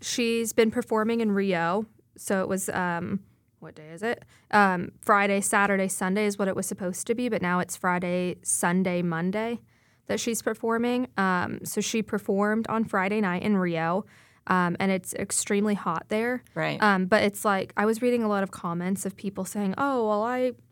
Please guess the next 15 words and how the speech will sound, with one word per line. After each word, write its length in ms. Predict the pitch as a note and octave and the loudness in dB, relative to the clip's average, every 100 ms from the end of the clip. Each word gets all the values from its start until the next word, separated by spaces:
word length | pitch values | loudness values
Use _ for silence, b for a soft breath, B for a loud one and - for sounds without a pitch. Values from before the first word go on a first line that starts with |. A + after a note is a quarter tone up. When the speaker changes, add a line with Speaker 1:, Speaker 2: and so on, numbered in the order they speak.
| - | -8
Speaker 1:
went 280 | A3 A#3 - | -4 -4 -4
to 160 | - A#3 | -2 -2
a 40 | |
concert 460 | - A3+ A#3 B3 A3 | 0 -2 0 2 2
in 100 | G#3 | 0
Texas. 500 | G#3+ B3 - F#3+ G3 | -2 -6 -4 -8 -4
It 40 | |
was 120 | G3 G3+ | -4 -2
a 40 | |
hundred 280 | G#3+ G#3+ G#3 | -2 0 0
and 100 | G#3+ | -2
seven 300 | - A3 G#3+ | -2 -2 0
degrees." 540 | G#3+ A#3 A#3+ F3 - - _ _ - | -2 -2 -2 -2 -6 -14 _ _ -8
Well, 140 | - | -6
sir, 400 | A3 - D4+ D4 | -6 -4 -4 -4